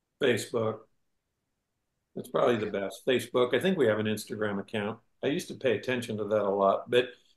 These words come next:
as you guys know, when you wrote me, you probably didn't get an immediate response.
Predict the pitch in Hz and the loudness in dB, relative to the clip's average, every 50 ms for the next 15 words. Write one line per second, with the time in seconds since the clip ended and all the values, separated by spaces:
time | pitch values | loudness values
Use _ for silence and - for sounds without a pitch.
0 | _ _ - 123 120 110 117 143 143 123 123 117 113 110 113 - 120 110 107 110 | _ _ -2 -2 0 2 2 2 4 6 6 6 4 4 2 0 0 2 2 2
1 | 107 104 104 104 104 117 120 131 127 - - 104 98 95 98 _ _ _ _ _ | 2 0 -2 -2 0 2 4 4 2 2 -2 -4 -4 -4 -6 _ _ _ _ _
2 | _ _ _ _ _ - - - - 123 123 120 113 113 107 107 110 110 120 110 | _ _ _ _ _ -20 -16 -4 0 2 4 4 2 0 -2 -2 -2 0 0 0
3 | 107 104 107 104 104 107 107 110 107 107 107 101 98 - - - 117 107 104 110 | 0 -2 -2 -2 -2 -2 -2 -2 -4 -2 -2 -2 -4 -4 -4 -2 0 0 0 0
4 | 110 110 - - - - | -2 -4 -6 -12 -14 -16